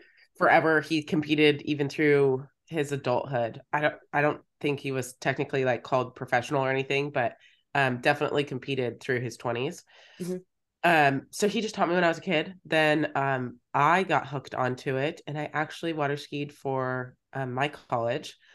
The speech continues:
Speaker 1: Um, the funny part is, is <laughs> I, I, I was, I write on my resume.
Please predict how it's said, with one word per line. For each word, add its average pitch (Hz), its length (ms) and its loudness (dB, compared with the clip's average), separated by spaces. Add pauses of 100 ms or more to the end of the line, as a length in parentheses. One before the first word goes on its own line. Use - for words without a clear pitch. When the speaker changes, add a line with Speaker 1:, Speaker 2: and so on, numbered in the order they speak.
(300)
Speaker 1:
Um, 131 540 0
the 175 80 -2
funny 160 260 2
part 165 280 2
is, 165 200 2
is 170 360 -4
<laughs> - 60 -10
I, 254 280 2 (1600)
I, 262 320 8
I 226 200 6
was, 262 200 0 (720)
I 220 320 6
write 190 360 4
on 190 180 2
my 170 140 -2
resume. 156 560 -2